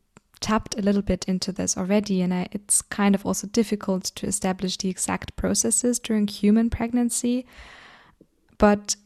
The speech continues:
can we say something about how these changes come about in the human maternal brain? That is,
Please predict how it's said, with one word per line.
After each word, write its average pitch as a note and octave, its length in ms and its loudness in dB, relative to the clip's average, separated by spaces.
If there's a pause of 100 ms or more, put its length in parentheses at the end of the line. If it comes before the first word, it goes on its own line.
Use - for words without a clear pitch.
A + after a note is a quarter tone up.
(120)
can A3 300 4
we A#3 480 4 (760)
say G#3 300 2
something E3+ 440 -2
about F3 540 -2 (760)
how A3 380 0
these F#3 300 0
changes F3 520 -2
come F3 200 -2
about F3 540 -4
in G#3 360 4
the G#3 100 2
human G3+ 400 2
maternal A3 500 0
brain? A#3 560 0
That F#3+ 200 -4
is, - 260 -2